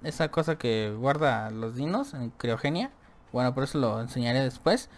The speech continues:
Se lo guarda por treinta días y ya después, este,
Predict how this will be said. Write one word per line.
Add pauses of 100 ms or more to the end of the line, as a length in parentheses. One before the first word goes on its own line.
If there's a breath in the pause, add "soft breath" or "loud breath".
(260 loud breath)
Se
lo
guarda
por
treinta
días (140)
y
ya
después,
este,